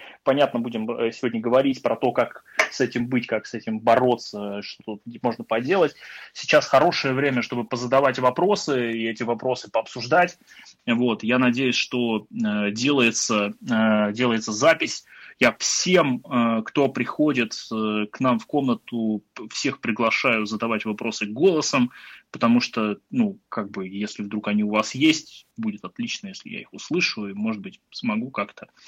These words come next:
эм, ответить. Вот. Так что не стесняйтесь. Да.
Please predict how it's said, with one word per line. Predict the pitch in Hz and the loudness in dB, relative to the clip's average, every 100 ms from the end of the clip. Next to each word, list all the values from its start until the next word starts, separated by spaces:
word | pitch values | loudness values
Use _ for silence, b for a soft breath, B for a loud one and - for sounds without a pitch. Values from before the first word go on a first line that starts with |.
| B B B B B _ - | B B B B B _ -2
эм, | 107 104 98 95 95 95 104 | 0 0 -2 -6 -8 -12 -6
ответить. | 117 107 - 92 - - - _ | -4 -4 -8 -12 -10 -12 -14 _
Вот. | - 131 127 110 _ _ _ | -2 0 0 -2 _ _ _
Так | 139 139 | -4 -2
что | - 147 139 135 | -2 0 2 2
не | 143 | 0
стесняйтесь. | 156 - - 175 196 165 - - - _ _ b b b b _ _ _ _ _ _ _ _ | -2 -4 0 2 2 0 -6 -12 -20 _ _ b b b b _ _ _ _ _ _ _ _
Да. | - 87 | -4 -4